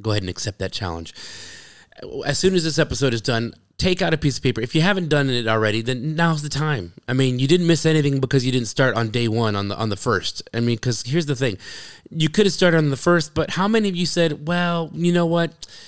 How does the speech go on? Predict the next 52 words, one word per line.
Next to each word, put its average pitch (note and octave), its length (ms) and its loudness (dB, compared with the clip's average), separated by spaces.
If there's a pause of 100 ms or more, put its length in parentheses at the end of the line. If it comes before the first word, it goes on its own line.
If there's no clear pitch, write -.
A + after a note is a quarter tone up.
(260)
The D3+ 80 -10
first F#3+ 240 0
ended D#3 200 2
on C3 120 2
a B2 60 -2
Saturday. A2 420 0 (160)
I'll E3+ 140 2
start C#3 240 4
on A#2 140 2
Monday F#2 360 -4 (260)
because D3 360 4
the C3+ 80 -2
family's D3+ 400 2
still C#3 180 0
in C3 140 -2
town." C3 320 -2
And, C#3 200 -4
and C#3+ 160 -2
that's C#3+ 220 -2
the C#3 120 -6
thing. A2 320 -6 (260)
You're B2+ 160 -2
already D3+ 400 0 (260)
making C#3+ 720 -2
up C#3 100 -4
excuses C3 560 -4
or A#2+ 80 0
arguing B2+ 400 -2
for C3 140 -8
your B2 140 -2
limitations A#2 580 -4
on G#2 140 -2
why G2+ 100 -2
you A2 140 -2
haven't G2+ 240 -6
done G2 180 -8
something. F2+ 320 -10
So A2 240 -4 (280)
I - 60 -6
challenge E3 300 0
you D3 60 -2
to B2 80 -2
take E3 260 -2
out F3+ 120 -2
a F3 60 -2
piece D#3+ 220 -2
of C3 80 -4
paper A2+ 280 -4
or A2+ 140 0
several A#2 360 0
sheets, - 280 -6
right? G2+ 200 -6